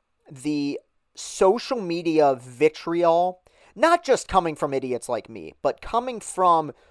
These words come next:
reliable sources. Bob Ojanowski wrote a scathing piece in the Detroit News. Cody Stavenhagen wrote a, a very frustrated article in, in The Athletic. And I talked about this stuff in my postgame too, but I, I wanna bring it up again here 'cause I think it's important.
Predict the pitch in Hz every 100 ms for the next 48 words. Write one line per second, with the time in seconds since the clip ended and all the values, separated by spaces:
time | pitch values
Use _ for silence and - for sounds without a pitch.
0 | _ - 175 165 143 143 151 165 151 139
1 | - 131 120 - 87 - 156 247 247 175
2 | 131 143 143 - 120 120 123 117 - -
3 | 131 135 120 113 - 113 95 - 123 117
4 | 120 117 - 117 92 117 117 107 101 113
5 | 123 - 180 202 - - 151 175 202 147
6 | 120 107 76 - _ _ - - 143 143
7 | 131 - 151 139 143 135 135 131 - 151
8 | 143 - 147 131 131 135 131 127 123 117
9 | 113 - _ _ - 143 - 143 139 131
10 | 123 - 120 123 117 110 - _ _ 147
11 | 165 202 175 - 196 180 160 - - 151
12 | 139 127 175 185 - 139 - 196 143 135
13 | 151 196 262 220 202 170 135 139 135 -
14 | - 220 185 147 143 202 226 185 - 170
15 | 170 139 123